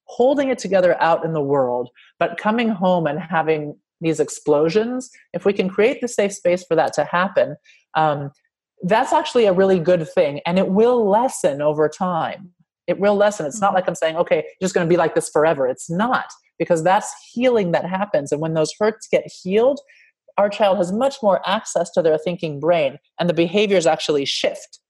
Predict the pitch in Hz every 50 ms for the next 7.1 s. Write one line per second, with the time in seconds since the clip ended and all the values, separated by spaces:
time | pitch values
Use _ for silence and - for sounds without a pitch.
0 | _ _ - 175 - - 147 139 - - 156 156 147 - - - - 302 339 359
1 | 294 196 147 135 135 135 _ _ _ _ _ _ _ - 156 165 214 330 392 -
2 | - 262 196 160 175 - - - 151 147 139 135 127 127 120 - - - - _
3 | _ _ _ - 147 156 180 214 269 294 - - 208 175 160 160 151 170 165 151
4 | 127 127 - - - - - _ _ _ _ _ _ - 170 175 208 226 262 269
5 | - 269 233 233 170 - 175 180 - - - 147 123 - - - 147 143 147 139
6 | 143 139 139 139 - - - 139 135 135 131 131 127 123 131 - - - - -
7 | - _